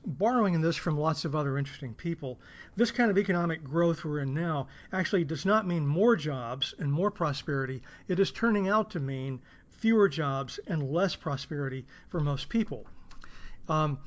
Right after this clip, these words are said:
the reader might immediately think that we are headed toward a kind of class analysis, but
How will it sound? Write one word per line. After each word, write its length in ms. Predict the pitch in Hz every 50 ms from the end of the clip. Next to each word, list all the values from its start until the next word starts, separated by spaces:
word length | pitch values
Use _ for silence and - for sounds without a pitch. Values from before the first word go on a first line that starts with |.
| - - -
the 100 | 170 170
reader 300 | 160 196 240 226 214 180
might 300 | 175 180 185 196 190 -
immediately 600 | 170 165 156 160 196 240 240 240 185 165 160 139
think 460 | - - - 151 127 131 180 - - - - - - - - - - - - -
that 220 | 147 170 175 -
we 160 | 190 165 165
are 120 | 160 160 143
headed 520 | 123 147 165 170 165 165 143 135 - -
toward 400 | - - 185 165 165 165 165 165
a 120 | - - 147
kind 240 | - - 190 165
of 100 | 143 139
class 640 | - - - - 170 170 170 165 160 - - - - - -
analysis, 840 | 185 151 143 151 160 170 170 170 170 156 - - - 131 - - - - - - - - - - - - -
but 140 | 208 220